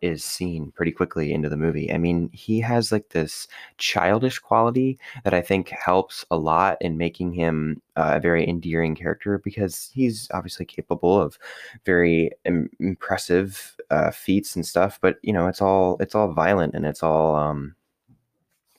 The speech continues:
it's all, like, stuff that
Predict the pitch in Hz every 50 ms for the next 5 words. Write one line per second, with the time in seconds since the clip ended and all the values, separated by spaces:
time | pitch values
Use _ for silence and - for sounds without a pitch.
0 | - - - - 92 85 - 95 87 87 85 80 80 85 - - - - - -
1 | - - - - - - - - - - _ - - _ - - - - - -
2 | - 87 - - - 87 82 80 - -